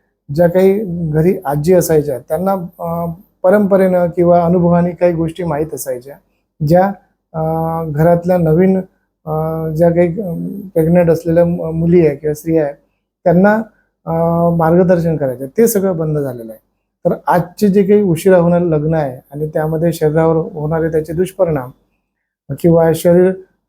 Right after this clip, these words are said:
जेवढं सोळा, सतरा, अठरा वर्षामध्ये जे सुदृढ असतं किंवा प्रेग्नन्सी होल्ड करण्यालायक, अ, असतं तेवढं आजकाल अठ्ठावीसशे तीशीमध्ये तेवढं राहत नाही. म्हणून ह्या एका कारणासाठी आपल्याला आयुर्वेदाची कास घरणं,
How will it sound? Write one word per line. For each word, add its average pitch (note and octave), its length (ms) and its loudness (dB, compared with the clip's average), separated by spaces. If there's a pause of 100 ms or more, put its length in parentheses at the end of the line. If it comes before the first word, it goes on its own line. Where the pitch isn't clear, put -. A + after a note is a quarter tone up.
(100)
जेवढं E3+ 440 2
सोळा, F3 320 0
सतरा, F3 340 0
अठरा E3+ 260 0
वर्षामध्ये E3+ 600 -2
जे F#3+ 320 -4
सुदृढ F3+ 460 0
असतं D3+ 380 -2 (380)
किंवा E3+ 200 2
प्रेग्नन्सी F3 760 0
होल्ड E3+ 340 0
करण्यालायक, E3+ 600 0 (580)
अ, E3 140 -6
असतं D3+ 380 -2 (100)
तेवढं F#3+ 200 4
आजकाल F#3+ 480 0 (340)
अठ्ठावीसशे F#3+ 480 2
तीशीमध्ये F#3+ 520 0
तेवढं E3+ 360 4
राहत C#3+ 300 -2
नाही. A2+ 160 -16 (240)
म्हणून F#3+ 320 2 (580)
ह्या C#3 300 0 (120)
एका E3 280 0
कारणासाठी F#3 840 0
आपल्याला D3+ 360 -4
आयुर्वेदाची D#3 680 0
कास D3+ 360 -2
घरणं, D3+ 580 -4